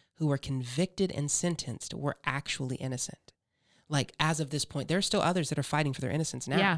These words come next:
Speaker 2: absolutely.
Speaker 1: Um, but it,
Speaker 2: Yeah.
Speaker 1: it's just crazy. So if you think about that, if you think about an argument against, um, how many innocent people
Speaker 2: Mm-hmm.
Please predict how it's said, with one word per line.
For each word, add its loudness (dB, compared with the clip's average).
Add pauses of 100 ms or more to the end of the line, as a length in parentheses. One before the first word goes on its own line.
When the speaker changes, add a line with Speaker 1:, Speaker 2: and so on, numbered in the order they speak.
(160)
Speaker 2:
absolutely. 0
Speaker 1:
Um, 0
but 0
it, 0
Speaker 2:
Yeah. -2
Speaker 1:
it's 2
just 2
crazy. 0
So 2
if -2
you -4
think 0
about -2
that, -2
if -4
you -2
think 0
about -2
an -4
argument -4
against, -4 (400)
um, -4 (140)
how -2
many -2 (1400)
innocent 0
people -8
Speaker 2:
Mm-hmm. 2